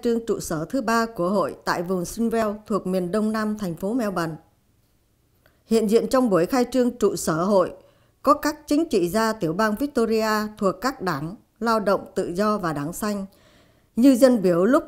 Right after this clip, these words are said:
Dolan, Bộ trưởng Giao thông, dân biểu Inga Perlich,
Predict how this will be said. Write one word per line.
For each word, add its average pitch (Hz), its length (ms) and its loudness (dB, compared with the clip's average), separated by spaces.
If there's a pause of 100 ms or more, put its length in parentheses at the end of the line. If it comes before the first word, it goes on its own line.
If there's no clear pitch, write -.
Dolan, 226 540 4 (480)
Bộ 202 200 6
trưởng 185 300 0
Giao 247 140 4
thông, 226 420 0 (480)
dân 233 300 6
biểu 180 280 4
Inga 247 360 4
Perlich, 247 600 0